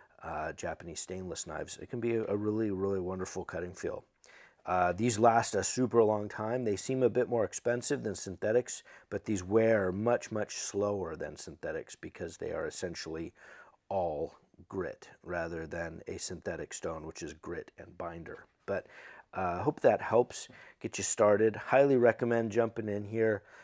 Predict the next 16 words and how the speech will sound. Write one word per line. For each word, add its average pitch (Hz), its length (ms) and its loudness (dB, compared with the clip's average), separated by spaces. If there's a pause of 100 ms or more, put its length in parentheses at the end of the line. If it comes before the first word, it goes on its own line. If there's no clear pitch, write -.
You 120 100 4
don't 131 140 8
have 127 140 4
to 113 80 -6
spend 120 280 4
a 92 120 0 (200)
gang 113 240 0
of 110 80 2
money 110 320 2
to 98 100 -4
get 98 200 0
a 92 60 0
great 95 360 -2
stone. 104 480 -2
These 95 220 -6
little 107 320 2